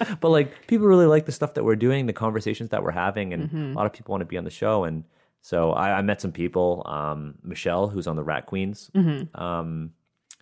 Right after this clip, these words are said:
Speaker 1: uh, is gonna do an episode of the D and D show.
Speaker 2: Ooh.
Speaker 1: Um, there's another, uh, Toronto-based person,
Speaker 2: Mm-hmm.
Speaker 1: uh, Lily from,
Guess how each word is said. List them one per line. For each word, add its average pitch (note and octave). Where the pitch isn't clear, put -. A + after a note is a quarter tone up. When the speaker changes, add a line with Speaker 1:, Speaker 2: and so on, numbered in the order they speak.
Speaker 1:
uh, D#2
is E2+
gonna E2+
do E2+
an E2
episode E2
of C#2+
the D2
D D#2+
and D#2
D E2
show. E2
Speaker 2:
Ooh. F4+
Speaker 1:
Um, D2+
there's F2
another, E2+
uh, D2
Toronto-based B2+
person, D3
Speaker 2:
Mm-hmm. G#3
Speaker 1:
uh, E2
Lily A2
from, D2+